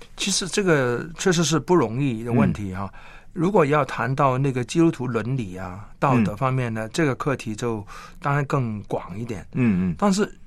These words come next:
Speaker 1: 如果我们先从一个最基本核心的，呃，福音的，呃，这个内容，
Speaker 2: 内容，
Speaker 1: 信息，
Speaker 2: 对，
Speaker 1: 其实是，
Speaker 2: 对。
Speaker 1: 也不是很复杂的。
Speaker 2: 嗯。
Speaker 1: 就是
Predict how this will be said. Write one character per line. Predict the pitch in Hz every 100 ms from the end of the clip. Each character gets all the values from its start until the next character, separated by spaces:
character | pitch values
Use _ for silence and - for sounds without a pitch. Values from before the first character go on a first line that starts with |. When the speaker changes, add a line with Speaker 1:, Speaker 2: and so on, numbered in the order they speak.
| -
Speaker 1:
如 | 151 170 240
果 | 151 117 - -
我 | - 120
们 | 135
先 | 147 175 170
从 | 127 117
一 | 143
个 | 135
最 | - 135
基 | - - 180
本 | 139 87
核 | - 127
心 | 131 165 156
的， | 127 - - - -
呃， | - 101 98 98
福 | - -
音 | 233 196 185
的， | 156 120 - - - - - -
呃， | - 95 104
这 | - 165
个 | 135 120 120 131 143
内 | 170 190 135
容， | 110 92 -
Speaker 2:
内 | 190 156
容， | 95
Speaker 1:
信 | -
息， | 120
Speaker 2:
对， | 117 175
Speaker 1:
其 |
实 | 180 190
是， | - 185
Speaker 2:
对。 | - - - -
Speaker 1:
也 | -
不 | 135 226
是 | 175
很 | 127
复 | 95 160
杂 | 151 95 -
的。 | - - - -
Speaker 2:
嗯。 | 127 120
Speaker 1:
就 |
是 | 170 160